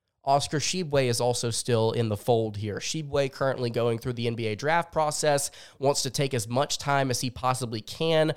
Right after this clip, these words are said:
before coming back to the Wildcats, staying in the N F L draft or N F L, N B A draft, or entering the transfer portal.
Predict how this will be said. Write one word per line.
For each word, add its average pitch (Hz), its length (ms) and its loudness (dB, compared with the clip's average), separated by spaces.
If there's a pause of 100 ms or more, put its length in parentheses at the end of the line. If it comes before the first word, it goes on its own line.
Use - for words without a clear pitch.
(220)
before 123 320 -2
coming 127 300 -2
back 123 240 0
to 135 80 -4
the 120 60 -6
Wildcats, 117 520 0
staying 131 340 0
in 127 60 0
the 120 120 -2
N 117 80 0
F 113 100 -4
L 117 100 0
draft 110 460 -2
or 127 280 -4 (140)
N 113 120 -2
F 95 100 -6
L, 98 160 -8 (240)
N 160 200 4
B 139 200 -2
A 143 160 2
draft, 104 540 0
or 156 360 4
entering 131 400 -2
the 104 80 -4
transfer 170 440 -2
portal. 147 480 4